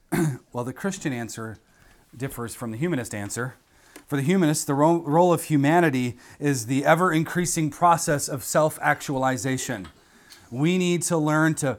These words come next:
be who we are, right, and express ourselves, despite which may or may not be in vogue. Um, mantras, you've heard it. "You do you. You do you. I'm gonna do me, you do you." So,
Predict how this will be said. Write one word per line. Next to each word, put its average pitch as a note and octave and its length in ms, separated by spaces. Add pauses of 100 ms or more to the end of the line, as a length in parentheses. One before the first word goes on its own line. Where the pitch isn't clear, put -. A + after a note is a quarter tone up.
be F#3 260
who E3+ 180
we E3+ 260
are, G#2+ 360
right, A#2+ 320 (200)
and B2+ 140
express E3+ 560
ourselves, B2+ 580
despite B2+ 680
which - 440
may A2 300
or A2+ 100
may A2 140
not G#2 220
be G#2 120
in G#2 120
vogue. G2 340 (1040)
Um, A2 300
mantras, C#3 680
you've B2 160
heard C3+ 200
it. D3+ 80
"You F#3+ 160
do G3 200
you. D3+ 440 (1600)
You D#3 180
do F#3+ 140
you. C3 300
I'm G2+ 240
gonna E3 140
do F3+ 120
me, C#3+ 220
you B2+ 120
do A#2+ 120
you." G#2 320 (1200)
So, G2 480